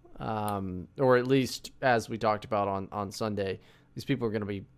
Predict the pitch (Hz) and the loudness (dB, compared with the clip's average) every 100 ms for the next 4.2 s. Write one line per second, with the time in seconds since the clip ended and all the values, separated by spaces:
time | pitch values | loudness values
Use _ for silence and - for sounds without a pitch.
0 | _ - 226 127 110 110 110 104 98 - | _ 6 6 6 0 0 2 0 0 -8
1 | - 107 123 131 117 104 - 107 98 98 | -6 -4 -4 -4 -4 -4 -4 -2 -2 -2
2 | - 80 90 78 90 - - - - - | -4 -6 -6 -6 -8 -8 -12 -14 -14 -4
3 | 117 110 113 117 113 110 101 101 101 95 | 0 2 4 4 2 0 -2 -2 -2 -2
4 | 95 101 | -6 -8